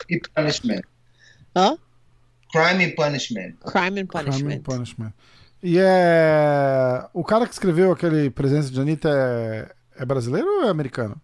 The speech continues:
Speaker 1: É brasileiro, brasileiro.
Speaker 3: É bra-, e esse livro é de, de autor brasileiro e chama Crime and Punishment?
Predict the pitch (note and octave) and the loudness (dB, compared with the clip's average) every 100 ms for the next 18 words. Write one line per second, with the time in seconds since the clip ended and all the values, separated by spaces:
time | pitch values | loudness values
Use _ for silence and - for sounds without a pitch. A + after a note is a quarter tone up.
0 | _ F#3 - - E3+ D3+ D3+ A2+ A#2 C3 | _ -12 -12 -8 -2 0 0 0 -4 -4
1 | B2+ A#2 A2 D3 C#3 D3+ E3+ D#3+ F3+ G3 | -2 -4 -4 -6 -4 -4 0 0 2 2
2 | F#3+ G3 G3 F3 C#3 D3+ D#3+ D3 D3+ F3+ | 2 4 4 2 0 -2 0 2 2 2
3 | D#3 C#3 C#3 G3+ G3+ - E3 - E3+ E3+ | 0 0 0 0 0 0 -2 0 0 0
4 | D3+ G3 D4+ C4 A#2+ A#2+ | -2 -4 -4 -4 -8 -12